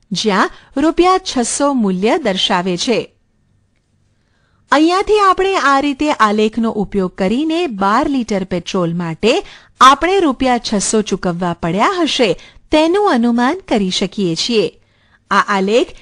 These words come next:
એક એવી પરિસ્થિતિ દર્શાવે છે કે જેમાં બે માત્રા એકબીજાને સીધા સમચલનમાં છે. આવી પરિસ્થિતિમાં આલેખ હંમેશા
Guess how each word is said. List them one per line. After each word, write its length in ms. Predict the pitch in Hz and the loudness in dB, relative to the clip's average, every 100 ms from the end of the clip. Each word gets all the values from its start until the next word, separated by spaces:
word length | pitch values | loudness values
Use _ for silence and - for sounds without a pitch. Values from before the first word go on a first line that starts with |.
| _ | _
એક 260 | 254 277 - | -2 -2 0
એવી 320 | 277 294 370 | 0 2 2
પરિસ્થિતિ 560 | 277 247 247 - 240 240 | 2 -2 -2 -4 -4 -2
દર્શાવે 540 | 202 170 - 175 175 170 | -2 -4 -4 -4 -4 -6
છે 200 | - 254 339 - _ _ | -2 -2 -2 -8 _ _
કે 120 | 339 349 | -2 -2
જેમાં 520 | 285 294 294 311 262 | 0 0 2 2 2
બે 120 | 226 311 | 0 0
માત્રા 500 | 320 190 170 - - - - _ _ _ _ _ _ _ _ | 0 -2 -2 -2 -4 -6 -18 _ _ _ _ _ _ _ _
એકબીજાને 840 | 254 311 403 240 220 214 185 196 285 | 0 2 2 0 0 0 0 0 -2
સીધા 480 | 294 254 247 269 302 349 | -4 -4 -2 0 0 0
સમચલનમાં 840 | - 302 392 - 180 175 180 175 | -2 -4 -4 -4 -4 -2 -4 -4
છે. 220 | 175 247 185 - _ _ _ _ 214 | -4 -2 -2 -6 _ _ _ _ 2
આવી 280 | 233 233 | 4 2
પરિસ્થિતિમાં 840 | 220 208 196 - 190 202 202 269 285 | 0 0 -2 -2 -4 -2 0 0 0
આલેખ 440 | 254 262 294 339 - | 0 2 0 -2 -4
હંમેશા 680 | 233 240 392 - - 151 | -2 0 -2 -2 -2 -2